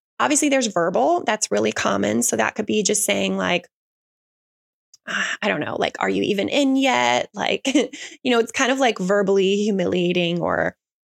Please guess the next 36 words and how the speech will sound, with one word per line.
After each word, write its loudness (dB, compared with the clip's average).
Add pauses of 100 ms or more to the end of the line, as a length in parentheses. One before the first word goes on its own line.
(140)
making, 0
you 0
know, 0
maybe 0
making 0
comments -2
about -2
their 2
body -2
or -2 (1000)
slur 2
words 2
or 0
insults 2
or 0
things 0
like 0
that. 0
A 2
lot 2
of -6
people -2 (360)
get 2
really 0
turned 0
on 0
by -2
that -6
in -6
the -4
bedroom. -6 (540)
Um, 0 (240)
public 0
is 0
another 2
form, -2